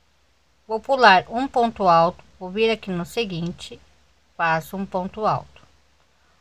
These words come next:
Uma, duas, três, quatro, cinco correntinhas. Aqui onde tem três pontos altos, aqui no primeiro, vou fazer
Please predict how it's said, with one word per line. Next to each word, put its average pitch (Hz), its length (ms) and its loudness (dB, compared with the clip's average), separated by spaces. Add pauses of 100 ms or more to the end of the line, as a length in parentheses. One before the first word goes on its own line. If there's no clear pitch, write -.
(140)
Uma, 262 460 2
duas, 208 600 2
três, 185 580 -6
quatro, 180 680 -2 (140)
cinco - 480 -8
correntinhas. 180 1000 -6 (1120)
Aqui 277 500 -2
onde 220 200 0
tem 180 260 -4
três 233 340 0
pontos 175 460 -12
altos, 180 460 0 (200)
aqui 180 240 -10
no 202 120 -4
primeiro, 240 640 -2 (420)
vou 190 120 -12
fazer 190 540 -2